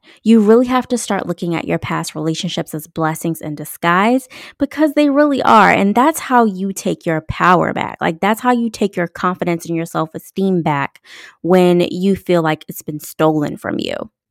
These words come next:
So I actually want to walk you through a few things that I want you to start looking at and thinking about in order to heal and move forward.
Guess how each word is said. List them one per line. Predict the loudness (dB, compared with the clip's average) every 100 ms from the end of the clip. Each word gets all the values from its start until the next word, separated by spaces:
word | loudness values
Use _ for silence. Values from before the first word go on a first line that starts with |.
| _
So | -2 2
I | 2 2 4
actually | 4 2 2 4
want | 4
to | 2
walk | 2 2 2
you | -2
through | -2 -2
a | -2
few | -4 -4 -4 -4
things | -4 -4 -2 -4 -6 -14 -20 -16 0
that | 4 4
I |
want | 2 0
you | -2
to | -4
start | -4 -6 -4
looking | -6 -2 0 2
at | 2 2
and | 2 0
thinking | 0 -4 -2
about | 0 2 4 4
in | 0 -2
order | 0 0
to | 0 -4
heal | -4 -4 -2 -2 -4
and | -2
move | 0 -2 -2 -4 -12
forward. | -12 -4 -2 -2 -4 -6 -8